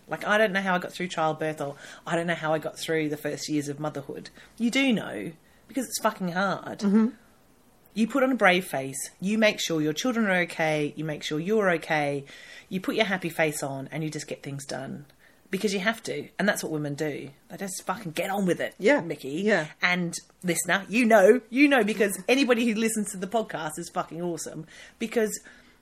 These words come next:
Speaker 1: you just do get on with it. You don't sulk about it. You can't. You
Speaker 2: You've
Speaker 1: can't
Speaker 2: got
Speaker 1: just
Speaker 2: time.
Speaker 1: You don't. You know, you know, the, you know, Tesco's arriving and you've got bills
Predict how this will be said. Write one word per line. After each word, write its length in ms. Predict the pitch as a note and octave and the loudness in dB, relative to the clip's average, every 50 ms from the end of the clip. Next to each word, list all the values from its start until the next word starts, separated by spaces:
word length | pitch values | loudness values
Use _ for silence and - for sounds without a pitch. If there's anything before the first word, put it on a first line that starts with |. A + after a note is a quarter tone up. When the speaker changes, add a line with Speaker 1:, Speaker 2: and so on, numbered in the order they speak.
| _ _ _ | _ _ _
Speaker 1:
you 120 | G#3 A#3 | -10 -8
just 240 | A#3+ C#4 C4+ - - | -6 -6 -6 -6 -6
do 180 | - C4+ C#4+ D4 | -4 0 0 2
get 160 | C#4+ D4 A3 | 2 2 0
on 100 | F#3+ D#3+ D3 | 0 -2 -4
with 120 | C3+ C3 | -8 -10
it. 160 | - - - - - | -12 -12 -12 -14 -12
You 140 | - F#3+ | -8 -4
don't 180 | A3+ C#4 C#4+ C#4+ - - - | -4 -4 -4 -4 -4 -2 2
sulk 260 | - G3+ G#3+ C4 B3 - | 4 4 4 4 2 -2
about 360 | F#3 - C3 C3+ C3 - - | -6 -8 -8 -12 -12 -12 -12
it. 260 | - - - A3+ A#3+ - _ _ | -8 -6 -6 -6 -8 -10 _ _
You 100 | A3+ G#3+ | -12 -12
can't. 580 | - - B3+ B3 B3+ C4 C4 A#3+ E3 - - | -8 -6 -2 -2 0 0 0 -2 -4 -6 -10
You 40 | - | -12
Speaker 2:
You've 80 | F#3+ G3 | -6 -4
Speaker 1:
can't 100 | E4+ - | -2 0
Speaker 2:
got 60 | - - | 0 0
Speaker 1:
just 100 | C4 - | 0 2
Speaker 2:
time. 400 | B3+ B3 C4+ G#4+ A4+ F#4+ F3+ D3 - - - - | 4 4 6 6 6 4 4 0 -4 -12 -2 0
Speaker 1:
You 160 | D4+ G4+ G#4+ | 0 0 4
don't. 460 | - A4 A4 B4 C#5+ D#5 C5 D4+ G3 - - - _ _ | 6 6 8 10 10 10 10 10 8 4 -2 -10 _ _
You 140 | - A4+ B4 | 0 4 6
know, 180 | F#4+ A#3 E3+ E3 | 6 6 6 6
you 380 | F#3 A3 C#4+ D4+ D4 D4 D4+ | 4 4 2 2 0 -2 0
know, 140 | E4+ E4 D4+ | 2 2 2
the, 140 | - - D#4+ | 4 4 2
you 440 | D#4+ C#4+ D4+ - - - C#4 D#4+ D#4 | 2 2 -2 -6 -10 -6 -2 2 2
know, 180 | A3+ F#3+ G3+ | 4 2 2
Tesco's 560 | A3+ - - D#4+ D#4 - - - C#4 B3 A3+ | 2 6 6 6 6 6 2 4 4 4 4
arriving 640 | G3 F3 E3+ D#3+ D#3 D#3 D#3 D#3 D#3 E3 D#3+ D#3 E3 F3 | 4 0 -2 -2 -2 -4 -4 -4 -2 -2 -2 -2 -4 0
and 280 | - G#3+ A3 A#3 A3 | 2 4 4 4 2
you've 220 | - - B3+ A#3 - | 0 -4 -4 -2 -2
got 440 | C4+ - - - A3+ G3 - _ | -4 -4 -4 -8 -12 -12 -8 _
bills 300 | - B3+ C4 C#4 C#4+ D4 | 0 0 2 2 0 0